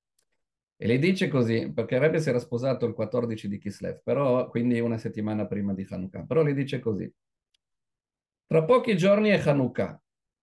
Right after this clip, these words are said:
Sai perché nelle piccole sinagoghe chassidiche il quinto lume di Hanukkah viene celebrato con più, con più vigore, con più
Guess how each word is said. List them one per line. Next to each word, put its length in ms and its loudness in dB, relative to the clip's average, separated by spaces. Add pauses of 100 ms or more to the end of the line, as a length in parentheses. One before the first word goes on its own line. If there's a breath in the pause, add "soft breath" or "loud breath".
(240)
Sai 400 0
perché 340 4
nelle 280 0
piccole 680 0 (1000)
sinagoghe 680 2
chassidiche 680 -2
il 140 0
quinto 880 0 (100)
lume 500 2
di 80 -4
Hanukkah 480 -2
viene 380 -2 (680)
celebrato 720 2
con 240 -2
più, 380 -6 (1080)
con 220 -4
più 320 2
vigore, 560 4
con 200 -2
più 640 -2